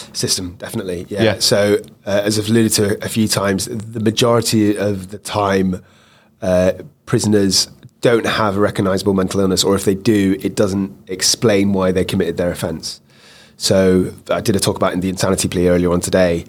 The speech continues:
Speaker 1: Probably of the times that I'm asked to find it by a defence solicitor, I probably agree with it five to ten percent of the time. So eighty to ninety percent of the time,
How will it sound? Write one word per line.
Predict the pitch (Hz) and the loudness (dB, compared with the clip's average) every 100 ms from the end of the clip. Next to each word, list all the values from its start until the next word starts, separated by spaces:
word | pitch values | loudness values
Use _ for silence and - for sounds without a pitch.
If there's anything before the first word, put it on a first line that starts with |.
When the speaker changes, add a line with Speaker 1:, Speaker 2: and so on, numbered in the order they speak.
| - _ _ _ _ | -18 _ _ _ _
Speaker 1:
Probably | - - 104 92 98 95 95 92 | -10 -4 -2 2 2 4 2 0
of | 101 | -2
the | 107 | 0
times | 110 101 | 0 0
that | 90 | 0
I'm | 92 | 0
asked | 95 - | 2 0
to | 104 | -4
find | - 101 95 | -2 2 0
it | 90 | 2
by | 90 | 0
a | 90 | 0
defence | 90 90 90 | 0 0 0
solicitor, | 98 90 - 87 | 0 0 0 -2
I | |
probably | - 95 95 92 | 0 -2 0 0
agree | 87 98 92 | 0 2 2
with | 90 | 2
it | 87 - - - _ _ _ | 0 0 -8 -20 _ _ _
five | - - - 95 92 | -20 -20 -4 0 0
to | - | -2
ten | - 90 | -2 0
percent | - 87 | 0 0
of | |
the | 90 | -2
time. | 90 87 87 | -2 -2 -4
So | - 90 - | -10 -8 -2
eighty | 98 95 95 | 0 0 -2
to | 92 | -2
ninety | 85 | -2
percent | 87 92 | 0 0
of | 80 | 0
the | |
time, | 87 95 90 82 | 0 0 0 -2